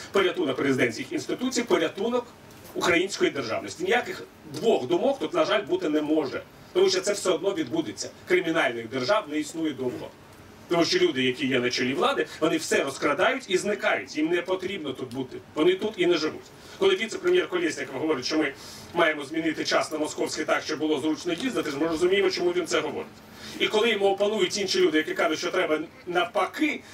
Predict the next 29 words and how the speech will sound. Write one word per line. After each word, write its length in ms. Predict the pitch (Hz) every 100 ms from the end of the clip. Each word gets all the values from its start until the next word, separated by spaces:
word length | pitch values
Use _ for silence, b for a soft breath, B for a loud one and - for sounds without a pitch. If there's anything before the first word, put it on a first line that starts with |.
| -
щоб 160 | 180
у 40 | 185
нас 160 | 185
був 160 | 170 165
час 240 | - -
ближче 380 | 151 220 196 320
до 120 | -
Європи, 340 | 185 156 123 -
ми 100 | 190
ж 60 |
теж 160 | - 226
розуміємо, 420 | 208 202 190 175
чому, 520 | - 180 160 156 151 147 135 156 - B B B B -
е, 340 | 139 165 165 160
ці 140 | 175
люди 180 | 156 151
так 140 | 156
говорять. 300 | 143 143 -
Місце 400 | 160 233 196 180
сидіння 720 | - 190 143 220 269 - - - - -
цих 260 | - 220 185
людей 420 | 165 156 240 311 - - - - - - - - -
визначає 600 | 185 196 190 226 240 196
місце 280 | 208 - 220
розуміння. 500 | 208 202 214 185 120 - - - - - - - - - - - - -
А 80 | 208
це 280 | - 233 220
місце 240 | 214 196
сидіння 340 | - 220 247